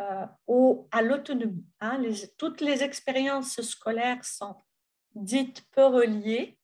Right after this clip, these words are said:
au gain d'autonomie dans la langue seconde. Autrement dit, ce n'est pas à l'école qu'on apprend à parler la langue. L'école, à l'école, on apprend beaucoup de choses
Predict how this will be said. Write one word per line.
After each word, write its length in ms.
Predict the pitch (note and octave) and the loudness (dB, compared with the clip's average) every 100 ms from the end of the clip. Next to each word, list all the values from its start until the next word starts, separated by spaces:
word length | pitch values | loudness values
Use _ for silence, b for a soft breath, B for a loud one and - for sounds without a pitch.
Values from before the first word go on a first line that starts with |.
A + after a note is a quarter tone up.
| _ | _
au 180 | A3+ A3 | -4 -4
gain 260 | G3 A#3+ B3 | -4 -2 -2
d'autonomie 720 | A3+ A3+ A3+ G#3 G#3 A3+ B3 | -2 -4 -4 -4 -4 -4 -4
dans 180 | A3 G#3+ | -4 -4
la 160 | G#3 | -4
langue 320 | G3 G#3+ A3 G#3+ | -4 -2 -4 -4
seconde. 580 | - G3 G#3+ C4 G4 b b b _ | -6 -2 0 0 -2 b b b _
Autrement 600 | - B3 - B3+ A#3+ A#3 | -6 -6 -4 -4 -2 -2
dit, 440 | A3 C4 E4 - _ _ _ _ _ _ _ | 0 0 0 -2 _ _ _ _ _ _ _
ce 240 | - - | -8 0
n'est 180 | C#4 C4 | 2 2
pas 200 | C4 D#4+ | 2 2
à 20 | |
l'école 560 | C#4+ B3+ - C4+ C#4+ C#4+ | 2 -2 2 2 2 -2
qu'on 200 | - B3 | -4 -2
apprend 440 | A#3 A#3 - C#4+ C4 | -2 -4 -6 -4 -2
à 60 | |
parler 460 | - A3+ G#3+ A#3 A#3 | 0 0 2 0 0
la 160 | G#3 | -2
langue. 260 | F3+ E3 - _ _ _ _ _ _ _ | -4 -8 -16 _ _ _ _ _ _ _
L'école, 600 | G#3+ A3 - C4 C4 B3 - | -4 -4 2 4 4 2 -4
à 100 | - | -2
l'école, 400 | A3 A3 B3 B3 | -2 0 0 0
on 80 | A3+ | 0
apprend 360 | G#3+ G#3+ - A3+ | -4 -4 -6 -4
beaucoup 400 | G#3 D#4+ - C4 | -2 -4 -4 -8
de 60 | |
choses 440 | - C4 C4+ D4+ | -4 0 0 -2